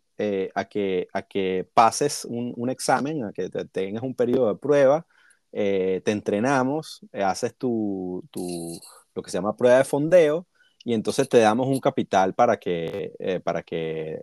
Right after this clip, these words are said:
operes, y entonces nos repartimos la ganancia, eh, yo qué sé, cincuenta cincuenta, setenta treinta, y hay una serie de reglas y toda esta cosa. Todo suena muy bien, todo, todo dentro de la legalidad suena bastante bien,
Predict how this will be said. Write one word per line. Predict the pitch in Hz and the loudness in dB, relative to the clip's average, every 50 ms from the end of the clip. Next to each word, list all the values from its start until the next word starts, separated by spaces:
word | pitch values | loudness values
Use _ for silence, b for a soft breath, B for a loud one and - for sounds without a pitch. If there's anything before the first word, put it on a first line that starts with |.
| - - | -8 -8
operes, | - 90 - 156 165 160 143 151 156 - - - - - | -8 2 4 6 6 8 6 6 4 2 -4 -14 -10 -6
y | - 107 101 | -2 0 0
entonces | 95 85 - 95 - - 117 | 0 0 -4 -4 -4 -2 -2
nos | 120 98 | -2 0
repartimos | 104 104 - - 85 - - - 104 101 98 104 104 110 | 0 0 0 0 -4 -4 -6 -6 -4 -4 -4 -4 -4 -4
la | 107 92 | -4 -4
ganancia, | 90 87 87 90 87 87 - - 110 104 101 95 - _ _ _ _ _ _ - | -4 -4 -6 -8 -8 -8 -4 0 0 0 0 0 -4 _ _ _ _ _ _ -10
eh, | 104 90 85 85 82 82 80 80 82 82 90 | -6 -4 -4 -2 -2 -4 -4 -6 -6 -6 -6
yo | 87 87 | -4 -4
qué | - 85 | -4 -6
sé, | - 87 | -6 -6
cincuenta | - - 87 82 - 90 80 85 - 101 | -8 -8 -8 -8 -8 -8 -8 -4 -4 -6
cincuenta, | - - 90 85 - 113 143 165 156 127 - 98 95 | -6 -6 -8 -2 2 4 4 4 4 2 0 -2 -2
setenta | 87 - 80 - 87 82 82 101 90 | -2 -4 -6 -8 -8 -8 -8 -8 -4
treinta, | - 101 127 151 160 151 123 107 - 110 104 95 90 b b b b b _ | 0 0 2 2 2 2 0 0 0 0 0 -2 -2 b b b b b _
y | 92 | -2
hay | 92 90 92 | -2 0 0
una | 95 95 90 | -2 -4 -4
serie | - - 98 92 95 87 | -4 -4 -2 0 0 -2
de | 85 | 0
reglas | 80 107 127 143 135 120 101 90 | 4 4 6 6 6 4 0 -2
y | 92 | -4
toda | - 90 - | -6 -10 -8
esta | - - | -8 -10
cosa. | - - - - - - - - - | -10 -8 -10 -10 -10 -10 -12 -6 2
Todo | - 147 170 170 | 4 6 6 6
suena | - - 156 143 147 147 | 6 6 4 4 4 2
muy | 143 139 127 127 123 | 0 0 0 0 0
bien, | 113 101 92 87 90 107 131 - _ _ | 0 0 -2 -4 -6 -10 -12 -16 _ _
todo, | 98 92 95 101 | -2 -2 0 -2
todo | - - - 98 92 101 113 120 113 95 | -2 -2 0 2 4 6 6 6 4 4
dentro | 98 104 98 95 104 92 | 2 0 -2 -2 -2 0
de | 90 90 | 0 0
la | 90 87 | 0 0
legalidad | 90 87 92 90 90 92 92 95 95 | 0 0 0 0 0 0 0 0 -2
suena | - - 113 110 107 | -2 -4 -4 -4 -4
bastante | 98 87 - - 90 90 - 113 | -4 -4 -6 -10 -10 -6 -4 -4
bien, | 107 90 90 101 | -4 -4 -6 -8